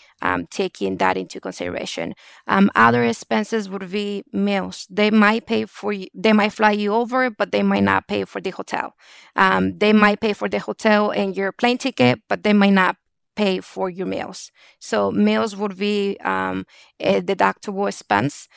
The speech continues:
Also, I always, um, mention to the clients or people in general that they have, uh, when they have a business, it is extremely important to keep things as separate as possible for your personal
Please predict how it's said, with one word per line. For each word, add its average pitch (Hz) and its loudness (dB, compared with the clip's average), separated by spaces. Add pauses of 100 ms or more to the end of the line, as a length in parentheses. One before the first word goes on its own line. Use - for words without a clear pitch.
(340)
Also, 240 -2 (440)
I 185 2
always, 202 -2
um, 180 -2 (500)
mention 214 4
to 185 -6 (300)
the 180 -10
clients 214 0
or 190 -8
people 196 -6
in 190 -4
general 190 -2
that 185 -6
they 190 -2
have, 190 -2
uh, 185 -2
when 208 0
they 214 -2
have 190 -2
a 190 -4
business, - -8 (360)
it 208 2
is 208 0
extremely 196 -4
important - -8
to 196 -8
keep - -8
things - -8
as 190 0
separate 202 -4
as - -6
possible 202 -4
for - -12
your 175 -12
personal 190 -8